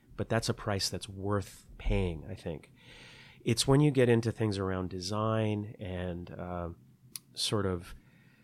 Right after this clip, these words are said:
height, bulk, and scale of buildings and trying to micromanage the outcome of every single project to make sure that it looks a certain way,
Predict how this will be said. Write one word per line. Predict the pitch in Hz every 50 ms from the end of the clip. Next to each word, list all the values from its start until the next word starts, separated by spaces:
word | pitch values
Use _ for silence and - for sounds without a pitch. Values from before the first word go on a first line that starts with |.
| - _ - _ - - _ _
height, | - - 120 117 117 -
bulk, | 117 110 107 101 -
and | 101 95 -
scale | - - 107 98 98 98 95 90
of | 85 92
buildings | 117 131 131 131 127 120 113 110 107 104 101 104 98 - -
and | 104 98 -
trying | - - - 104 104 104 101 101 95
to | - - 92
micromanage | 92 95 98 98 - - 101 95 95 92 92 95 92 95 92 92 - -
the | - 92 -
outcome | - 107 107 107 - - - 95 90
of | 87 87 - -
every | 113 113 117 110
single | - - 101 92 87
project | - - - 98 95 92 92 95 87 -
to | - 95
make | 92 95 92
sure | - - 107 95
that | 87 90 87
it | 90 95
looks | 101 95 98 107 104 - - -
a |
certain | 110 - 110 101 95 95 95 92
way, | 92 92 92 92 92 90 87 85